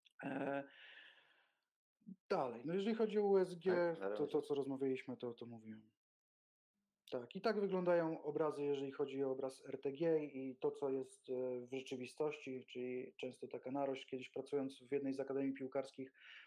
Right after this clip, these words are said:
Speaker 1: m, trener pokazał mi swoje kolana. To może zniknąć, ale nie musi. Pokazał mi guzowatości,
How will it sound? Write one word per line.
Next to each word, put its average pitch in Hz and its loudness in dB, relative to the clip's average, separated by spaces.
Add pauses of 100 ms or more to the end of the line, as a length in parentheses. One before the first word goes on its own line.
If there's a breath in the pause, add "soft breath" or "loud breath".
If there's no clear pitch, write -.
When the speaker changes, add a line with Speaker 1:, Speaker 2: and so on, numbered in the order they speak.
(160 loud breath)
Speaker 1:
m, 127 -2 (140)
trener 139 0
pokazał 131 0
mi 131 -2
swoje 135 0
kolana. 139 0
To - -4
może 160 4
zniknąć, 180 0
ale 160 4
nie 170 0
musi. 160 0
Pokazał 147 2
mi 147 0
guzowatości, 151 0